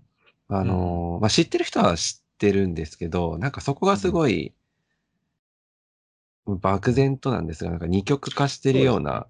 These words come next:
Speaker 2: そうですね。
Speaker 1: うん、イメージ持ってて、
Speaker 2: うん。
Speaker 1: まあ、し-、本当にもう、知ってる人は知ってるんだけど、知らない人は全然知らんみたいな。
Speaker 2: そうですね。
Speaker 1: はい。
Speaker 2: そう。なんで、うん、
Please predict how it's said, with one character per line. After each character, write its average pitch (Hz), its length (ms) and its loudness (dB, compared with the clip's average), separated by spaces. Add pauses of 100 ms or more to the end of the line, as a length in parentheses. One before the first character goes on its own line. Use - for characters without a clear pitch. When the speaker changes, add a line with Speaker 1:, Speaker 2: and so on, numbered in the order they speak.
(160)
Speaker 2:
そ 107 80 -2
う - 20 2
で 110 40 4
す 107 40 4
ね。 107 60 4
Speaker 1:
う - 60 4
ん、 98 40 2
イ 101 60 2
メ 107 160 6
ー - 40 6
ジ 110 120 2
持 90 100 2
っ - 60 -12
て 82 140 0
て、 92 340 4
Speaker 2:
う - 40 -6
ん。 - 20 -6
Speaker 1:
ま 92 40 0
あ、 - 40 0
し-、 - 180 -6 (220)
本 156 200 2
当 180 100 4
に 170 80 6
も 90 260 4
う、 - 60 -12 (280)
知 - 140 -14
っ - 20 -20
て 175 80 4
る 156 40 2
人 - 100 4
は 135 40 4
知 - 80 -2
っ - 40 -6
て 98 80 2
る 95 60 2
ん - 20 0
だ 80 80 -2
け 85 80 -2
ど、 80 60 -4
知 - 120 -2
ら 113 60 4
な 117 80 2
い - 20 -4
人 135 80 2
は 104 60 2
全 87 160 -4
然 95 100 -2
知 101 120 -2
ら 92 100 2
ん - 20 0
み 76 80 -8
た - 100 -12
い - 60 -12
な。 80 180 -12 (460)
Speaker 2:
そ 117 180 -6
う - 40 -6
で - 80 -14
す - 140 -14
ね。 107 340 -8
Speaker 1:
は 90 180 -2
い。 87 80 -8 (460)
Speaker 2:
そ 104 380 -8
う。 123 40 -8
な 135 120 4
ん 117 80 2
で、 92 400 -4 (120)
う 110 40 -4
ん、 95 260 -4